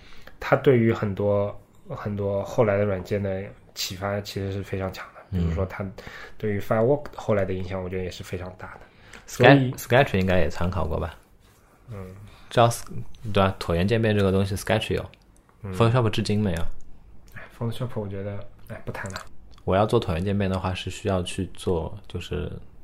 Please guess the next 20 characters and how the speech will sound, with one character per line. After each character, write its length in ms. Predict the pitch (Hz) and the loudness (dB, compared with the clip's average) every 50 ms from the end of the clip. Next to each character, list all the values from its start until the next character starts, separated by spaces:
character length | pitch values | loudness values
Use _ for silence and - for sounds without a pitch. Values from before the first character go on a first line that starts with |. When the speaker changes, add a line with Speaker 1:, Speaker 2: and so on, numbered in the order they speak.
| - - - - - - - | -12 -12 -12 -12 -12 -14 -4
Speaker 2:
通 160 | - - 107 104 | 0 2 4 4
过 80 | 104 | 4
别 160 | 101 - 85 | 4 4 4
的 80 | 85 101 | 4 6
方 180 | 107 110 107 107 | 6 6 6 6
式 80 | 107 | 4
去 160 | 92 - 92 | 4 2 0
实 160 | 87 - - 82 | -2 -2 -4 -4
现 180 | - - - 90 | -2 -4 -4 -4
的。 80 | 92 95 - - | -6 -8 -10 -10
Speaker 1:
嗯。 280 | 110 104 98 95 95 98 107 113 - - - - - - - - - - - | -8 -8 -6 -8 -10 -12 -12 -14 -16 -16 -14 -14 -12 -12 -12 -14 -16 -12 -6
Speaker 2:
啊， 140 | - 92 90 | -2 -2 2
这 140 | 90 120 120 | 4 6 8
都 100 | 131 135 | 8 8
是 140 | 120 127 139 | 8 8 6
细 180 | 147 - 120 | 6 6 2
节 60 | 90 | 2
的 100 | 78 73 | 0 0
东 100 | 78 76 76 | -4 -6 -6
西。 120 | - - | -8 -12